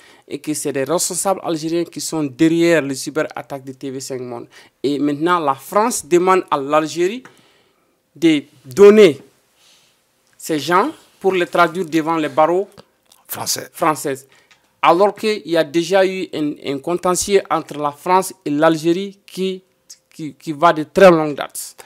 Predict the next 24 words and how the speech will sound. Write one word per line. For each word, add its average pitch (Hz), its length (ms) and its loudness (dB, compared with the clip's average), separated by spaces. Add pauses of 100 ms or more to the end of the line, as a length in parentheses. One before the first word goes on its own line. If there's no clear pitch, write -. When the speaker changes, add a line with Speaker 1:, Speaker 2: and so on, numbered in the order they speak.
(340)
Speaker 2:
Voilà, 139 240 -2
ce - 160 -4
Speaker 1:
Donc 214 80 -2
Speaker 2:
que 240 80 -4
je 160 80 -6
voudrais 139 300 -6
savoir, 135 480 -2 (360)
euh, 131 200 0
c-, 147 180 -2
ce 151 120 0
que 214 140 -4
je 151 120 -2
dis, 127 420 -8 (200)
c'est - 220 -8
ceci. 120 460 -4 (600)
Est-ce 233 320 6
que - 100 -18 (400)
c'est 151 640 6 (180)
un 208 200 6
agent 165 360 2
de 139 120 -4
service 175 520 2
de 135 120 -2
renseignement ? 127 480 -4